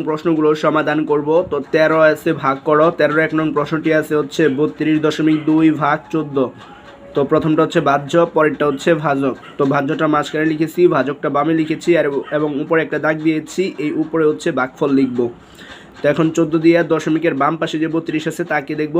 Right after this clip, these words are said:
ভাগ যাবে কিনা। তো চোদ্দোকে চোদ্দ, চোদ্দ দুগুণে আঠাশ, তিন চোদ্দ বিয়াল্লিশ, ছিল বত্রিশ, আমরা কিন্তু বিয়াল্লিশ লিখতে পারবো না। এখানে বত্রিশ আছে, হয় বত্রিশ হইতে হবে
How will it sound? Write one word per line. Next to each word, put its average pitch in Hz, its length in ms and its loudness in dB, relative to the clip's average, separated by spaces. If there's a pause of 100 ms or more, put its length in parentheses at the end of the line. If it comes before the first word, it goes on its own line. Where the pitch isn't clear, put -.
ভাগ 143 180 0 (100)
যাবে 135 240 -2
কিনা। 135 260 -4 (520)
তো 143 160 -2
চোদ্দোকে 156 460 0
চোদ্দ, 160 300 -2
চোদ্দ 156 220 0
দুগুণে 156 320 2
আঠাশ, 151 380 0
তিন 165 220 2
চোদ্দ 160 240 -2 (180)
বিয়াল্লিশ, 147 600 2
ছিল 156 280 0
বত্রিশ, 165 540 2 (180)
আমরা 151 280 2
কিন্তু 156 220 0
বিয়াল্লিশ 151 440 0
লিখতে 156 260 -2
পারবো 131 240 -2
না। 117 120 -4 (400)
এখানে 135 260 0
বত্রিশ 165 500 4
আছে, 165 280 -2
হয় 165 180 2
বত্রিশ 160 460 0
হইতে 147 200 0
হবে 160 280 2